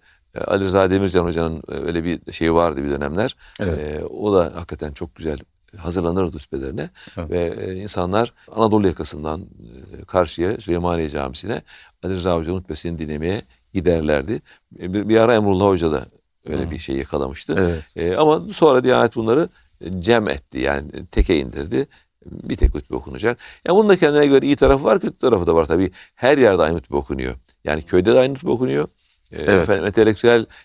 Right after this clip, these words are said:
Speaker 1: insanların bulunduğu yerde de, e, üniversitede de aynı hutbe okunuyor.
Speaker 2: Halbuki hocam biraz yerel, mahalli olması
Speaker 1: Kesinlikle.
Speaker 2: gerekmez
Speaker 1: Yani,
Speaker 2: mi?
Speaker 1: e,
Speaker 2: Yani.
Speaker 1: muhatabın, e, seviyesi, ilgisi dikkate alınması lazım. Yani onu sağlamak için işte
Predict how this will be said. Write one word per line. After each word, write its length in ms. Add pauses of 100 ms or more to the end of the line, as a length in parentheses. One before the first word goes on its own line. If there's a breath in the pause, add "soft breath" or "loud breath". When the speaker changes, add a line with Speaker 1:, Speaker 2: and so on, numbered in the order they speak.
Speaker 1:
insanların 540
bulunduğu 260
yerde 200
de, 180 (360)
e, 60
üniversitede 500
de 60
aynı 140
hutbe 200
okunuyor. 300
Speaker 2:
Halbuki 220
hocam 220
biraz 220
yerel, 280
mahalli 540
olması 240 (180)
Speaker 1:
Kesinlikle. 200
Speaker 2:
gerekmez 220
Speaker 1:
Yani, 200
Speaker 2:
mi? 160
Speaker 1:
e, 60
Speaker 2:
Yani. 480
Speaker 1:
muhatabın, 960 (220)
e, 40
seviyesi, 580 (180)
ilgisi 880 (160)
dikkate 300
alınması 380
lazım. 300 (340 loud breath)
Yani 100
onu 440
sağlamak 440
için 120
işte 260